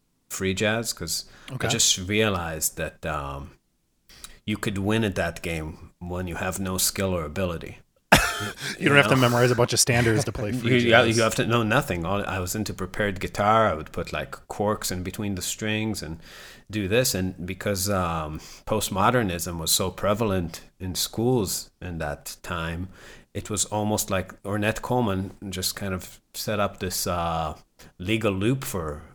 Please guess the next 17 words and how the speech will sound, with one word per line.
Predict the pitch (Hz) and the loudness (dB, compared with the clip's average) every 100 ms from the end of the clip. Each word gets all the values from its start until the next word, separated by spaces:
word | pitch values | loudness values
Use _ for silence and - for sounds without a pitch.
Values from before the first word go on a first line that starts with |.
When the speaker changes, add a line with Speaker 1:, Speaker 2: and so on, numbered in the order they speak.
| _ | _
Speaker 1:
the | 87 | -10
free | - 98 131 | -6 -2 -2
players | 139 90 78 78 | -2 -6 -6 -6
to | - 170 | -8 -8
just | - - | -4 -2
climb | - 98 101 | -2 0 0
to | 101 | 0
the | 98 | 0
top | 98 113 104 | 2 4 4
of | 104 92 | 4 -2
the | 82 | 0
hierarchy | 95 120 98 85 90 | 4 6 6 0 -4
without | 90 87 - 98 95 | -4 -4 -2 -2 0
any | 98 101 | -2 -2
sort | 95 104 101 | -2 -2 -2
of | 95 90 | -2 -4
real | 95 98 98 98 | -4 -2 -2 -4